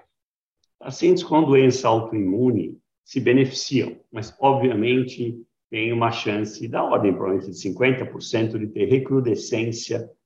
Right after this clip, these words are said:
do seu problema autoimune de base. Mesmo assim, a gente trata, obviamente, e suprime se tiverem uma grande recrudescência. Eles podem se beneficiar,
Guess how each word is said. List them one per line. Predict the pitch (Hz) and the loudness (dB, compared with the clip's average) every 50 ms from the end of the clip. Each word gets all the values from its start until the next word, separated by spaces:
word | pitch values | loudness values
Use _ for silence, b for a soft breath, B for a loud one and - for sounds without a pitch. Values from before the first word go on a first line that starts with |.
| _ _ _ _ _ | _ _ _ _ _
do | - 123 | -10 -8
seu | - - - 104 98 87 | -8 0 2 2 2 2
problema | - - 107 104 90 87 95 95 98 98 98 98 98 | 0 -4 -4 -4 0 0 0 2 2 2 2 2 2
autoimune | 98 - 98 101 98 - 92 90 90 92 92 92 87 | 2 2 2 0 -2 -4 -4 -4 -2 -2 -2 -2 -4
de | - 92 | -4 -6
base. | 87 87 101 107 110 107 98 90 - 92 85 - - _ _ _ _ _ | -2 0 2 4 4 2 2 0 -2 -6 -8 -10 -12 _ _ _ _ _
Mesmo | - - 170 - 156 | -8 -6 -2 0 0
assim, | 135 113 - - 139 151 165 330 | 0 0 0 0 0 2 2 2
a | 311 | 2
gente | - 123 123 123 - - - | 2 0 0 -2 -2 -6 -4
trata, | - 113 113 117 - - | 0 0 0 2 2 2
obviamente, | 131 127 127 - - 147 139 110 101 123 135 131 - - 170 | 2 2 2 2 2 4 4 4 4 4 2 0 0 -2 -2
e | 160 160 156 147 143 151 170 294 311 285 | -2 -2 -2 -4 -4 -2 -2 -2 -2 -2
suprime | - - - 135 127 - 101 104 110 123 135 | -4 -8 -10 -10 -6 -4 -4 -2 0 0 -2
se | 127 - 135 | -2 -2 -8
tiverem | - - 107 90 85 87 95 113 | -6 -6 -4 -4 -2 -2 -2 -2
uma | 113 101 87 | -2 -2 -4
grande | 87 - 90 87 85 85 95 | -4 -2 -2 -2 -4 -4 -6
recrudescência. | 90 - - 95 87 87 85 - - - 104 - - | -10 -10 -8 -8 -8 -8 -4 0 2 2 2 0 -2
Eles | - - - | -8 -12 -14
podem | - _ - 117 147 175 180 175 | -16 _ 0 2 4 6 6 4
se | 127 - - | 4 2 -4
beneficiar, | 101 95 87 82 - - - - - - - | -6 -4 -6 -6 -8 -10 -12 -14 -14 -14 -14